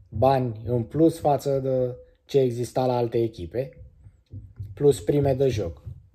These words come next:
Am ajuns la Danubiana într-un vestiar cu jucători cu experiență, jucători care jucaseră prin divizia B, divizia C, cunoscuți la nivel,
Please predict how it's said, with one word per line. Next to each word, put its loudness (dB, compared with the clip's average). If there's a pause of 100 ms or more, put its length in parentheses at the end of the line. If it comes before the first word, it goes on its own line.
(580)
Am 2
ajuns 4
la 2
Danubiana 0 (1800)
într-un 0 (360)
vestiar 4
cu 0 (840)
jucători 0
cu -2
experiență, 2
jucători 2
care -2 (600)
jucaseră 2
prin -6
divizia -2
B, -12 (300)
divizia -4
C, -14 (680)
cunoscuți 2
la -2
nivel, -6